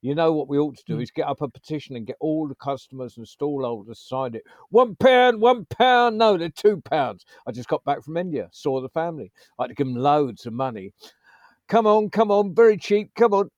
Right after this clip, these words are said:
Speaker 1: I sold a piece of old wood to an, to a man for twenty pounds. He didn't argue, just gave me the money. I don't know what he wanted it for. We're from Romania, near Moldavia. "Fifty pence here to clean it up."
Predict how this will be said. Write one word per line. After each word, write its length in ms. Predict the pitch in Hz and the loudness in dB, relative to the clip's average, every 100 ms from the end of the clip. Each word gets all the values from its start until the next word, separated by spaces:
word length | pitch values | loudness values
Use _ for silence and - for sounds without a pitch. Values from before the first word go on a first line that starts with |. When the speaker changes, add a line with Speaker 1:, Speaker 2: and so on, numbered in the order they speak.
| _ | _
Speaker 1:
I 80 | 147 | -12
sold 300 | - 214 160 | -4 -2 -2
a 40 | |
piece 260 | - 165 - | -6 -8 -8
of 120 | 165 | -8
old 200 | 180 156 | -8 -8
wood 220 | 170 208 196 _ _ _ | -8 -10 -12 _ _ _
to 100 | 160 | -10
an, 120 | 151 - _ | -10 -14 _
to 140 | - 165 | -8 -6
a 40 | |
man 280 | 156 160 160 | -6 -8 -8
for 100 | 170 | -12
twenty 320 | - 170 170 | -10 -10 -8
pounds. 460 | 160 214 208 156 - | -8 -8 -8 -12 -14
He 120 | 202 | -10
didn't 280 | 269 247 240 | -8 -4 -2
argue, 480 | 269 247 - 104 143 | -2 -4 -8 -12 -12
just 240 | 175 - | -16 -8
gave 240 | 139 139 | -4 -4
me 80 | 160 | -6
the 100 | 165 | -8
money. 340 | 202 247 233 147 _ _ _ - | -10 -10 -12 -16 _ _ _ -8
I 40 | |
don't 120 | 240 202 | -2 0
know 80 | |
what 160 | 139 120 | 0 -2
he 60 | 123 | 0
wanted 260 | 127 - | -2 -2
it 140 | 123 - | -8 -6
for. 260 | 160 196 - _ _ | -2 -2 -6 _ _
We're 160 | 135 139 | -2 -2
from 200 | - 127 | -2 -8
Romania, 540 | 120 117 139 143 98 | -8 -4 -6 -6 -10
near 220 | 92 110 110 | -10 -8 -6
Moldavia. 720 | 113 110 123 135 117 92 - _ _ - - _ _ _ - | -6 -4 -2 -2 -4 -12 -18 _ _ -20 -20 _ _ _ -2
"Fifty 320 | 262 - 226 | -2 0 -2
pence 340 | 214 233 156 | 2 4 4
here 300 | 190 214 196 - _ | 6 6 4 -4 _
to 80 | 165 | -10
clean 300 | - 208 202 | -6 -4 -4
it 120 | 196 | 0
up." 240 | 190 208 | 2 0